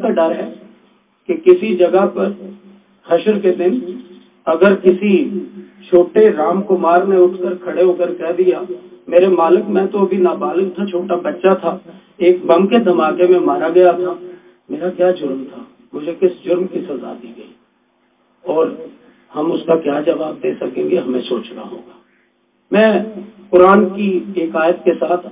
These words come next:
اپنا اور آپ کا مقصد وجود بتاتے ہوئے بات کو ختم کرتا ہوں۔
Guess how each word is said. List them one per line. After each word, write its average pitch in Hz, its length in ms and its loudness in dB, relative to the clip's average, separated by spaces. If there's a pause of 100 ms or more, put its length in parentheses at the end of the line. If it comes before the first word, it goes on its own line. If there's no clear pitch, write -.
اپنا 180 340 4
اور 190 140 4
آپ 156 280 -2
کا 175 100 2
مقصد 170 360 -4 (140)
وجود 170 280 4
بتاتے 139 440 -4
ہوئے 156 160 -8
بات 131 220 -12
کو 131 80 -16 (100)
ختم - 280 -18
کرتا - 240 -20
ہوں۔ - 160 -12